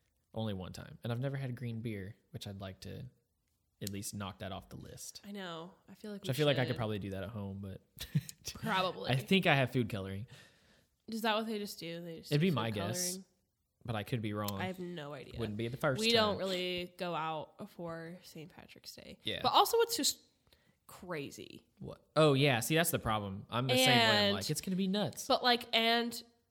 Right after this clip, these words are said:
Speaker 2: price, like, they don't have any deals on prices 'cause they don't need to 'cause they
Speaker 1: No.
Speaker 2: know everyone's gonna be out.
Speaker 1: Yeah.
Speaker 2: You know? So it's
Speaker 1: Pay
Speaker 2: kinda, like,
Speaker 1: eight dollars a beer.
Speaker 2: the worst. So
Speaker 1: Craziness.
Speaker 2: order a pizza and
Speaker 1: Yeah.
Speaker 2: stay inside. <laughs>
Speaker 1: Yeah.
Speaker 2: So hope you were all safe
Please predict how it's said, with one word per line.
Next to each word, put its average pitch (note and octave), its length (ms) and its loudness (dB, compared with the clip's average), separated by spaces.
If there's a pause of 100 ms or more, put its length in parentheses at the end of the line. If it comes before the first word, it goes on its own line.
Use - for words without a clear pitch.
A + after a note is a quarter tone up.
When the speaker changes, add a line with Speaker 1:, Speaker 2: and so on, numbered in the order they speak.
(140)
Speaker 2:
price, G#3 440 -2
like, G#3 180 -2
they A#3+ 80 4
don't B3+ 200 4
have G#3+ 160 -2
any G3 140 -2
deals F#3 320 0
on F#3 120 -4
prices G3 420 -4
'cause - 120 -10
they G3+ 120 0
don't G3+ 200 0
need G3 240 -2
to E3+ 200 -4
'cause F3 100 -8
they G3+ 80 -2
Speaker 1:
No. E3 80 2
Speaker 2:
know F#3+ 140 4
everyone's F#3+ 380 -2
gonna F#3 160 -6
be E3+ 200 -8
out. C3+ 440 -4
Speaker 1:
Yeah. F#2+ 240 -4 (160)
Speaker 2:
You F3+ 140 -6
know? E3 360 -6
So - 220 -8
it's E3 120 -6
Speaker 1:
Pay - 40 -6
Speaker 2:
kinda, F#3 220 -4
like, E3 180 -4
Speaker 1:
eight - 40 -4
dollars G2+ 220 -10
a - 40 -14
beer. G2+ 280 -10
Speaker 2:
the E3+ 100 -6
worst. - 680 -10
So - 520 -10
Speaker 1:
Craziness. E3+ 640 -8 (220)
Speaker 2:
order G#3+ 400 -2
a F3+ 40 -2
pizza G#2 600 -8 (220)
and E3+ 120 -6
Speaker 1:
Yeah. F2 60 -4
Speaker 2:
stay - 280 -8
inside. - 460 -14 (580)
<laughs> C#4+ 100 -2 (480)
Speaker 1:
Yeah. - 200 -10 (480)
Speaker 2:
So - 140 -10
hope A#3+ 180 -6
you B3+ 100 -6
were B3 80 -2
all A3+ 140 -2
safe A3+ 460 -6